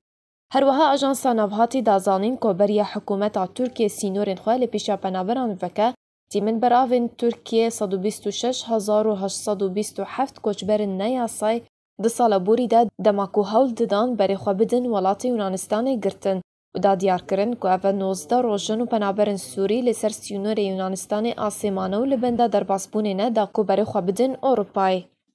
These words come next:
Հրդվի դարբարի դա դուհ ռոժա սեշեմե լուտկե կճար ալի դրյա վիդեոյի դա դնավ բերը հեր եկ ժե սերուկ է Թուրքիա Ռեջեփ Տայիփ Էրդողան, սերուկ է Ֆրանսա Էմանուել Մակրոն,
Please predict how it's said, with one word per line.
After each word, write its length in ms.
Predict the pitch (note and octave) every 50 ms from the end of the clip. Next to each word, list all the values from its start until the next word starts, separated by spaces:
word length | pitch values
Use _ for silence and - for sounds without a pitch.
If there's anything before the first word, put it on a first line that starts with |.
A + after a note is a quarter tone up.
| _ _ _ _ -
Հրդվի 280 | B3+ A#3 A3 A3 B3+
դարբարի 420 | A#3+ B3+ C4 B3 C4 D#4+ D#4+ D#4 C4+
դա 160 | A3 B3+ C4 C4+
դուհ 220 | A3 G#3+ A#3+ A3+
ռոժա 340 | A3+ A3 A3 A3 G3 A3+ A3 A3+
սեշեմե 520 | A3 - G#3+ G3 - - A3+ A#3 B3+ C4+
լուտկե 340 | B3+ A3+ G#3 - - G#3+ G#3 G#3
կճար 400 | G#3 G#3 G3 G3+ - G3+ G3 G3
ալի 220 | G3 G3 G3+ G#3+ A#3
դրյա 320 | G#3+ G#3+ G#3 G#3 G#3 G3+ G3
վիդեոյի 440 | F3+ G3+ G3 F3+ - A#3+ B3+ B3
դա 160 | G#3+ A3+ A3+ B3 C#4 - _ _
դնավ 320 | - G#3 G3+ G3 F#3+ F3+
բերը 220 | G3 A3 A3 G#3 G3
հեր 240 | - - A#3+ C4+ C4+
եկ 160 | C4 B3+ A3+
ժե 140 | G3+ G3+ F#3+
սերուկ 300 | F#3+ - G3 G3 G3+ G3+
է 60 | G3 F#3+
Թուրքիա 400 | - A3 A3+ A3+ - C#4 C#4+ C#4
Ռեջեփ 240 | C4 G#3+ G3+ G3
Տայիփ 180 | - G3 F#3+ F#3+
Էրդողան, 420 | G3 F#3 F#3+ G3 F#3+ G3 G#3+ B3+ C#4+
սերուկ 360 | C#4+ - B3+ A3 G3+ G3 -
է 80 | G3 F#3+
Ֆրանսա 520 | - G3+ G3 G3 A3 A#3 A#3 - C4+ B3
Էմանուել 460 | - G#3 G3+ G3+ G3 F#3+ G3 G3 G3
Մակրոն, 480 | G3 G3 F#3+ F#3+ - - G#3 A3+ B3+